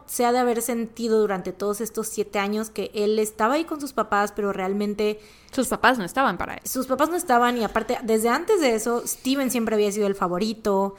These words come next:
Speaker 1: secuestran a su hermano, que era el favorito, y ahora aparte, o sea, de por sí siempre había, se había tratado de Steven, y se sigue tratando de Steven, luego Steven se muere joven, y se sigue tratando de Steven, ¿sabes? O sea,
Speaker 2: Ujú.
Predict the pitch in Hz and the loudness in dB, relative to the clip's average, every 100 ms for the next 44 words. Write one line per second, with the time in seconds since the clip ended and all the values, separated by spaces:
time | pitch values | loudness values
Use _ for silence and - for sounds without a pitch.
0 | - - - _ - - 214 208 208 - | -20 -20 -20 _ -10 -2 2 2 0 -18
1 | - 233 269 285 302 285 247 214 233 240 | 0 2 2 2 0 0 2 2 2 2
2 | 247 233 226 226 220 208 214 220 233 240 | 0 0 0 0 0 0 -2 -2 2 2
3 | 208 185 185 208 202 202 202 - 202 208 | 2 0 2 2 0 -2 -6 -8 -2 -2
4 | 202 196 254 269 285 269 262 233 233 208 | -2 -6 -6 -4 -4 -2 0 -2 -2 -2
5 | 202 196 - 226 220 208 208 190 - 254 | -2 -2 0 -2 2 2 2 -2 -2 0
6 | 240 247 247 214 - 175 - 262 277 277 | 2 0 -6 -8 -6 -6 -4 -4 -4 -2
7 | 214 196 196 175 165 214 208 202 196 190 | -2 -2 -6 -6 -6 -2 -2 -2 -2 -4
8 | 190 185 190 190 190 170 180 196 196 - | -4 -4 -4 -4 -6 -8 -4 -2 -2 0
9 | 196 196 196 175 - - 247 254 262 202 | 0 -2 -6 -10 -12 -8 -4 0 0 0
10 | 185 180 185 180 202 190 190 196 214 285 | -4 -6 -6 -8 -6 -4 -4 -4 -4 -6
11 | 185 185 220 | -4 -2 -2